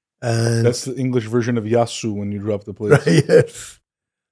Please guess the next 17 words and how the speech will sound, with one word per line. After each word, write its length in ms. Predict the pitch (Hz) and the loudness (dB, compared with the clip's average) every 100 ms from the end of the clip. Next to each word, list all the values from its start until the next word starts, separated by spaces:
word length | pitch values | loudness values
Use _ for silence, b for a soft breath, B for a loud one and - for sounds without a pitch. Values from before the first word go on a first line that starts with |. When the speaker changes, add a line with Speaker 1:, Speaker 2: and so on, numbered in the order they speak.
| _ - | _ -4
Speaker 1:
So 320 | 143 127 131 | 2 4 4
I 120 | 120 | 2
quit 420 | - - 165 185 | 2 4 6 6
and 240 | 143 120 123 | 2 4 6
left, 400 | 156 160 - 151 | 6 4 -2 -4
and 320 | 127 120 110 | -2 -2 2
then, 220 | 139 151 | 2 4
you 120 | 131 | 0
know, 200 | 127 123 | 2 2
and 120 | 127 | 2
I 80 | 139 | 4
had 220 | 151 143 | 4 4
maybe 300 | 123 120 123 | 4 2 2
five, 420 | 113 - 117 107 113 | 0 0 0 0 -2
six 240 | - - | -12 -12
hundred 320 | 113 117 113 | -8 -6 -2
dollars 440 | 117 107 113 110 | 0 0 -2 -6